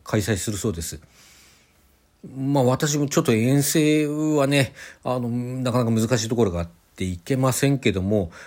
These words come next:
まあ、まなみのりさんにとっても、あの、広島、地元広島のファンにとっても待望の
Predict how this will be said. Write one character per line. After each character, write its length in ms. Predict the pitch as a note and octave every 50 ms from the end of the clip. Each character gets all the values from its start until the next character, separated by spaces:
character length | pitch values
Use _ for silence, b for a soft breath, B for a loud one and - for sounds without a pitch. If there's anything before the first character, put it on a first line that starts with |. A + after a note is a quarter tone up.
| B B
ま 100 | - A2+
あ、 20 | G#2+
ま 140 | G#2+ G#2+ A2+
な 100 | A#2+ A#2+
み 100 | B2+ B2+
の 100 | C3 C3
り 80 | B2+
さ 120 | B2 - A#2+
ん 100 | G#2+ F#2+
に 60 | F2
と 160 | F2 - C3+
っ 80 | C3+ -
て 100 | - B2+
も、 300 | G#2+ G2 E2+ E2 E2+ F2
あ 40 | F2+
の、 460 | F#2+ F#2 F2+ F2+ F2+ F2 F2 F2 E2+
広 320 | E2+ - - G#2+ A2+ G#2
島、 200 | - A2+ A2 G#2
地 100 | F2+ G2+
元 220 | G#2 A2+ A2 A2+ G#2+
広 300 | - - G#2+ G#2+ A2+ -
島 180 | - A#2+ A#2+
の 60 | B2 A#2
フ 80 | -
ァ 40 | C3
ン 80 | C3 A2+
に 40 | F#2
と 80 | G2+
っ 20 | F#2+
て 100 | - F2
も 160 | F2 E2+ E2+ -
待 240 | - - B2 C#3 D3
望 200 | C#3 E3 E3 D#3+
の 240 | E3 D#3+ D3+ B